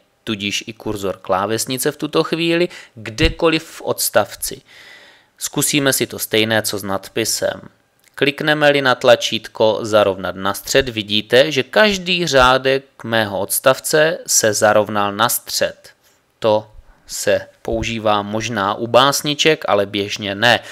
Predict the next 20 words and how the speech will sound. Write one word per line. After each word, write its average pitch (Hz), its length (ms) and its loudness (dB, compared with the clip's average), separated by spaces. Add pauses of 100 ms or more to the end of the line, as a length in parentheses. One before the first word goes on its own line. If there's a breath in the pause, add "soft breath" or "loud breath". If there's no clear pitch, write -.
(220 loud breath)
Na 113 140 -2
střed - 320 -4
se 104 100 -6
zarovnávají 101 640 2
většinou 98 360 -6
pouze 101 400 -4
nadpisy, 107 680 -4 (200)
a - 100 -18
to - 120 -8
také 104 300 -4
pouze 101 360 -6
výjimečně. 95 640 -10 (640 loud breath)
Když 143 300 0
kliknu 160 500 -2
na 139 140 0
tlačítko 123 640 0
zarovnat 101 600 2
text 104 240 -10
doprava, 147 800 2
vidíte, 127 720 -2